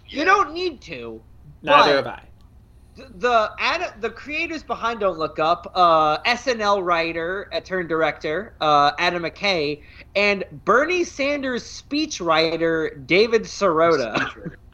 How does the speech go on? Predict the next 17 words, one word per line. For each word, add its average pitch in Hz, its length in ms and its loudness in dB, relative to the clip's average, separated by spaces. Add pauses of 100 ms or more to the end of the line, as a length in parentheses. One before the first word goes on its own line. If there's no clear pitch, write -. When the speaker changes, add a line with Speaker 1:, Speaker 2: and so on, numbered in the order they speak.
(1160)
Speaker 1:
um, 165 380 4
have 208 280 -2
both 240 300 0 (220)
become 196 720 -2
very 277 880 -2 (460)
reactive 175 1120 -4 (320)
on 165 280 2
Twitter 135 520 -4
towards 156 440 0
the 156 100 -4
negative 165 680 0
reception 147 500 -4
to 131 100 -4
their 123 160 -2
film, - 300 -14 (880)
arguing 277 760 2
that 185 400 0